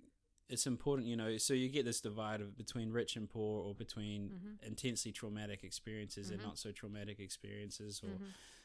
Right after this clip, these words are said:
Speaker 1: leadership position, not leadership position. And I think it's important that when, when you get to a certain point, whether it's success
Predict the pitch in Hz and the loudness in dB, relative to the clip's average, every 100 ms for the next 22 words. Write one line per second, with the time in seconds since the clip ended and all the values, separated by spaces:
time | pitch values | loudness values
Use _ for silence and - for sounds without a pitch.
0 | - 123 120 - - 107 110 - 110 92 | 0 4 4 2 -4 -4 -4 -2 -2 -2
1 | 113 107 - - - 107 101 - 107 110 | -4 -4 -6 -8 -8 -6 -6 -4 -4 -4
2 | 110 - - - - - - - - _ | -4 -8 -20 -20 -20 -20 -20 -20 -20 _
3 | _ _ - 113 156 180 - 151 123 143 | _ _ -8 4 6 8 6 6 6 8
4 | 139 127 113 120 113 - _ _ _ - | 8 8 4 2 2 0 _ _ _ -20
5 | - 131 139 156 160 147 156 156 160 - | -4 4 6 6 4 6 6 6 4 4
6 | 135 - 143 117 - 131 104 101 117 110 | 4 6 6 4 2 0 0 2 2 4
7 | 107 104 - 123 - - 135 123 120 - | 2 6 6 6 6 6 8 8 6 4